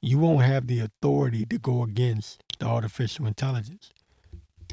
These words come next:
Matter of fact, artificial intelligence, just recently, someone asked artificial intelligence, uh, I don't know if it was Chat G P T or another,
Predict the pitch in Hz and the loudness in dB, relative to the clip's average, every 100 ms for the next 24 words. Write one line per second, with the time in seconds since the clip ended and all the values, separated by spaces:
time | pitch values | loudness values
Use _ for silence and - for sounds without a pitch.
0 | - _ _ _ _ - - _ _ - | -16 _ _ _ _ -20 -20 _ _ 0
1 | 127 117 - 139 143 131 120 - 123 - | 0 0 0 0 0 0 -2 -2 -2 -2
2 | 123 107 139 131 117 113 - - 127 117 | -2 -2 -2 0 0 0 -2 -4 -2 -2
3 | - - 131 139 131 117 110 120 - - | -4 -2 0 0 0 0 0 -2 -4 0
4 | 127 123 - 123 123 123 113 - _ _ | 2 2 0 0 0 0 -4 -10 _ _
5 | _ _ _ _ - 120 107 131 - 120 | _ _ _ _ -2 0 0 -2 0 0
6 | 110 - 127 120 110 120 120 - - - | 0 0 0 0 0 0 -2 -10 -12 -2
7 | 123 113 117 120 120 101 123 104 - 127 | 0 0 2 2 2 0 -4 -4 -4 -4
8 | 120 113 123 113 123 - 135 120 110 107 | -4 -4 -6 -4 -4 -4 -2 -2 -2 -2
9 | 110 113 107 101 | -2 -2 -4 -6